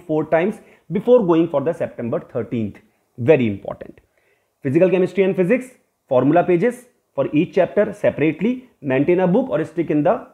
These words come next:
on the wa-, stick on the walls. Secondly, for organic, inorganic and biology, ten, ten minutes quick revision sessions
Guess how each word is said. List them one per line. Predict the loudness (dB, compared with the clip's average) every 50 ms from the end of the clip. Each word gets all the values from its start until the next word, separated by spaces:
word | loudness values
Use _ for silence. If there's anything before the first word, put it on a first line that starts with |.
| _ -6
on | -4 -2 0 2
the | 2
wa-, | 0 0 -2 -4 -4 -6
stick | -6 -4 -6 -4 -4
on | -2 -2 -2
the | -2
walls. | -4 -4 -8 -10 -12 -16 _ _ _ _ _ _ _ _ _ _
Secondly, | _ 0 0 2 2 2 2 2
for | 2 2 4
organic, | 4 4 2 2 0 0 0
inorganic | 0 0 0 0 0 0 0 0 0
and | -2 0 2
biology, | 4 4 4 4 4 2 2 0 -2 -4 -6 -14 _ _ _ 2
ten, | 2 4 4 4
ten | 2 2 2 2
minutes | 2 2 0 0 -4 -8 -18 -20 _ -6
quick | -4 -4 -2 -2
revision | -2 -2 0 -2 -2 -2 -4 -2
sessions | -2 -2 -2 -2 -2 -2 -4 -4